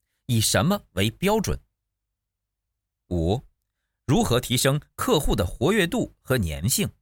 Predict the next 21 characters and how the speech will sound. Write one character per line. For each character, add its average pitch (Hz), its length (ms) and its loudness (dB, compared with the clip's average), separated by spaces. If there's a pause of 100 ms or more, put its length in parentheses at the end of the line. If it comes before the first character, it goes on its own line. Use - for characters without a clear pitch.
(540)
特 277 200 0
别 113 160 0
是 110 240 0 (160)
如 214 200 0
何 123 200 0
提 127 180 -4
升 156 320 0
出 277 220 -2
险 82 200 0
后 - 300 -2
理 104 220 2
赔 196 260 0
服 165 240 -4
务 214 60 0
的 135 120 0
质 226 280 -2
量？ 80 240 -4 (2500)
整 156 200 0
体 92 180 -2
来 73 120 2
说 127 300 -2